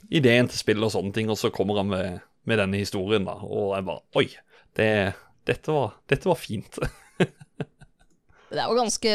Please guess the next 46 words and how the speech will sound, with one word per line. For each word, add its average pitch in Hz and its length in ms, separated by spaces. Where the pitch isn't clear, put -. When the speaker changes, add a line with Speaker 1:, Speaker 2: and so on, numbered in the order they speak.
Speaker 2:
sykt 220 240
at 208 80
du 214 80
bare 196 220
får 185 320
en 190 100
sånn 180 220
idé. 185 260
Jeg 196 160
satt 190 160
og 185 80
tenkte 196 320
når 170 160
du 180 40
forklarte, 196 500
bare, 202 220
"Å, - 120
herregud, 226 340
tenk - 240
om 214 80
jeg 190 140
liksom, 208 240
det 202 220
å 190 80
i 208 140
hele 214 140
tatt 175 120
være 185 160
i 170 60
stand 214 340
da, 180 160
til 175 80
å - 60
sette - 260
en 170 120
sånn 170 240
tanke 170 560
Speaker 1:
Mm. 104 380
Speaker 2:
i 220 80
kraft, - 560
og 208 80
bare, 185 480
ok, 214 220
når 202 180
ungen 180 240
la 175 60